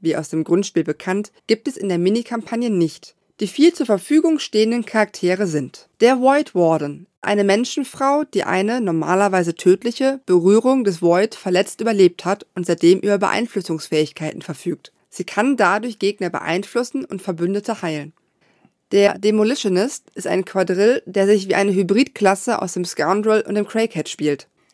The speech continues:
Er kann wie der Crackhead Objekte zerstören, aber auch wie die Scoundrel große Mengen Schaden austeilen.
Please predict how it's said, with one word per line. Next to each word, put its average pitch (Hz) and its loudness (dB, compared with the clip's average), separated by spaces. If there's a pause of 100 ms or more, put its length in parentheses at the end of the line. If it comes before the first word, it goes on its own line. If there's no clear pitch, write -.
Er 180 -6
kann 202 -2
wie 202 -6
der 240 0
Crackhead 214 -2
Objekte 190 -2
zerstören, 170 -2
aber 180 0
auch 185 2
wie 202 -6
die 190 -6
Scoundrel 175 -6
große 196 -6
Mengen 214 -4
Schaden 165 -6
austeilen. 156 -8